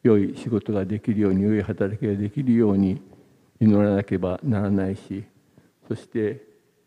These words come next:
その人たちが本当に良き活動ができるように、いろんな面で私たちは支えていかなければならない。あの、牧師ってことが最初に書いてあるのは、やっぱ教会を牧する人がいな-、以前の教会だし、そして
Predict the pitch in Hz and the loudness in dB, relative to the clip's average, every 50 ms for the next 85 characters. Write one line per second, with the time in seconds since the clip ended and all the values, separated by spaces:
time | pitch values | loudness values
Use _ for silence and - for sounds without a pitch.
0 | - - 117 110 120 - - 101 - - 104 101 98 95 98 - 120 123 - - | -2 0 0 0 0 -2 -4 -6 -4 -6 -6 -6 -6 -6 -6 -4 -6 -4 0 2
1 | 127 123 139 135 139 - 107 - - 113 - - 113 113 107 107 104 98 110 110 | 4 4 4 4 2 0 -4 -4 -6 -12 -10 -6 -2 -2 0 0 0 -2 -4 -6
2 | - - 131 131 127 117 110 104 104 101 98 - - - _ _ _ _ _ _ | -4 -2 0 2 2 2 2 2 2 0 -2 -6 -12 -20 _ _ _ _ _ _
3 | - 113 113 127 151 170 165 160 160 156 156 147 139 117 95 92 98 - 98 101 | -2 0 0 2 2 0 -2 -2 -2 -2 -2 0 0 -2 -2 -2 -4 -6 -8 -10
4 | - - - 104 98 - - 104 101 101 - 120 113 - 123 110 107 104 - 104 | -8 -6 -4 -4 -4 -2 -2 -2 -2 -2 -2 -4 -4 -2 -2 -2 -2 -2 -4 -6
5 | 95 - - 117 98 - - _ - 98 90 - - 101 92 98 107 98 101 113 | -4 -4 -4 -6 -6 -6 -10 _ -8 -8 -6 -6 -6 -8 -8 -6 -6 -6 -6 -8
6 | 117 110 113 113 117 110 - - - - - - - _ _ _ _ - - 95 | -8 -6 -6 -6 -8 -8 -12 -16 -20 -18 -18 -18 -18 _ _ _ _ -14 -10 -8
7 | 92 90 90 - 127 - _ _ _ _ _ _ _ _ _ - 117 - - - | -8 -8 -10 -12 -14 -20 _ _ _ _ _ _ _ _ _ -10 -10 -10 -10 -14
8 | - - 135 - - 120 98 107 - 107 101 101 - 117 107 104 - 117 104 104 | -16 -16 -8 -4 -2 0 0 0 -2 -2 -2 -2 -2 -4 -4 -4 -4 -4 -4 -4
9 | - - 120 117 110 - 104 98 95 104 104 - 113 107 - 131 123 - - 123 | -6 -8 -12 -12 -10 -8 -8 -6 -6 -6 -8 -8 -8 -6 -4 -4 -4 -4 -4 -4
10 | 117 117 113 110 104 113 101 - - - 139 120 120 117 - - 123 110 107 104 | -2 -2 -2 -2 -2 -4 -6 -6 -6 -6 -4 -4 -4 -6 -6 -4 -4 -4 -2 -4
11 | 107 107 123 131 - - 127 139 165 156 127 120 101 98 - 113 101 98 - - | -2 -2 -2 -4 -4 -4 -6 -4 -2 0 0 0 0 -2 -4 -6 -6 -6 -8 -10
12 | 107 104 104 - - _ _ _ _ _ _ - 113 104 - - 104 107 - - | -10 -10 -10 -12 -14 _ _ _ _ _ _ -10 -10 -8 -6 -6 -8 -6 -6 -6
13 | 113 113 110 - - - 113 104 | -6 -6 -6 -8 -6 -4 -4 -4